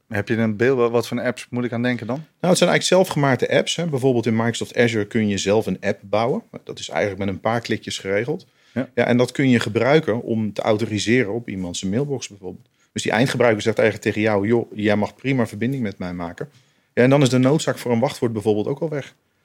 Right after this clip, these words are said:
Speaker 2: Hè, dus die, die apps kunnen dus heel veel dingen doen namens jou, zonder dat ze eigenlijk je gebruikersnaam en wachtwoord meer nodig hebben.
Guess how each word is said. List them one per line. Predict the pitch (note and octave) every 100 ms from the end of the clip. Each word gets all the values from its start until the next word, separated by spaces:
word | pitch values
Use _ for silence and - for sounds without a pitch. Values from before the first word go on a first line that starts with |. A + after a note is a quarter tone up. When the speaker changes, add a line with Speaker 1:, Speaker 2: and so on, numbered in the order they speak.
| _ -
Speaker 2:
Hè, | F3
dus | C3+
die, | - A2+ -
die | A2+ -
apps | C3 -
kunnen | C#3 A2+
dus | A2
heel | G2 C3+
veel | B2 A#2+
dingen | A2+ A2
doen | A2 A2+
namens | G#2 G2+ F#2+
jou, | F#2 G2 D#3+ - _ _
zonder | - B2 A2+
dat | A2
ze | A#2+
eigenlijk | B2 A2+ G#2+
je | G2+
gebruikersnaam | G#2 G#2+ A2 G#2
en | G#2
wachtwoord | C3 - C#3
meer | C3
nodig | A2 G2+
hebben. | E2